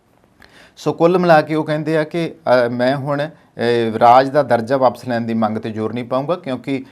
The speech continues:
ਇਹ ਸਿਆਸੀ ਅਤੇ ਨੈਤਿਕ ਤੌਰ 'ਤੇ ਸਹੀ ਨਹੀਂ ਹੋਊਗਾ। ਕਿਉਂਕਿ ਜੇ ਰਾਜ ਦਾ ਦਰਜਾ ਮਿਲਦਾ ਤਾਂ ਉਹਨੂੰ ਐਂ ਲੱਗਦਾ ਕਿ ਜੇ ਫਿਰ ਉੱਥੇ ਹਾਊ ਹੱਲਾ ਹੋ ਗਿਆ, ਅੱਤਵਾਦ ਉੱਥੇ ਫਿਰ ਪਣਪ ਗਿਆ,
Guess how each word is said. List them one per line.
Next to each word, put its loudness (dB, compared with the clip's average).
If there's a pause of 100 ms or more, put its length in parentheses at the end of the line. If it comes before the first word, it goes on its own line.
(160)
ਇਹ -2
ਸਿਆਸੀ -2
ਅਤੇ -6
ਨੈਤਿਕ -4
ਤੌਰ -2
'ਤੇ -10
ਸਹੀ -8
ਨਹੀਂ -8
ਹੋਊਗਾ। -10
ਕਿਉਂਕਿ -8
ਜੇ -2
ਰਾਜ 4
ਦਾ 0
ਦਰਜਾ -4
ਮਿਲਦਾ -2
ਤਾਂ -8
ਉਹਨੂੰ -6
ਐਂ -2
ਲੱਗਦਾ -4 (360)
ਕਿ -6
ਜੇ 0
ਫਿਰ -2
ਉੱਥੇ -2
ਹਾਊ 0
ਹੱਲਾ 0
ਹੋ -4
ਗਿਆ, 2
ਅੱਤਵਾਦ 0
ਉੱਥੇ -10
ਫਿਰ -6
ਪਣਪ -8
ਗਿਆ, -4